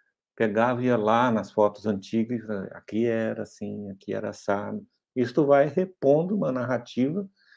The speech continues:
que vai se cristalizando. A partir do quê? De uma fotografia, mas a fotografia não é objetiva, a fotografia é um, uma forma. É, não precisa nem discutir isso, né? Claro.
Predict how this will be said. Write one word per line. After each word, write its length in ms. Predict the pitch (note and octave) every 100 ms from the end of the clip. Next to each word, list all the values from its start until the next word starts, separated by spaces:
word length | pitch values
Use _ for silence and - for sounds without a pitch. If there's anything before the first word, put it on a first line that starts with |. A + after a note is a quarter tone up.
| _
que 120 | _ C3+
vai 200 | B2+ B2
se 120 | -
cristalizando. 800 | - D#3+ - D#3 G#3 D3 G#2+ F#2+ _ _ _ _ _ _ _ _ _ _
A 100 | A2
partir 340 | - A2+ - C#3
do 140 | C#3+
quê? 160 | - E2+
De 100 | F#2
uma 140 | F2+
fotografia, 600 | G2+ G2 A2+ A3 - G#2+
mas 140 | F2+
a 60 | F2+
fotografia 460 | - A2 A2+ A#2+ A3+
não 100 | D4+
é 40 |
objetiva, 760 | A3+ G2 F#2+ - A3 - D#2+ G2
a 60 | _
fotografia 420 | G#2+ G2+ G2+ E3
é 40 |
um, 360 | G#3+ C#4 G3+ C#3
uma 160 | A#2 A2+
forma. 480 | - G3+ F#3 G#2 - _ _ _ _ _ _ _ -
É, 180 | G#2+ -
não 140 | A2
precisa 200 | E2+ G#2
nem 120 | F2 F#2
discutir 420 | - - C#3+ F2+
isso, 220 | E2 -
né? 100 | D#2+ D#2+
Claro. 300 | G2 E2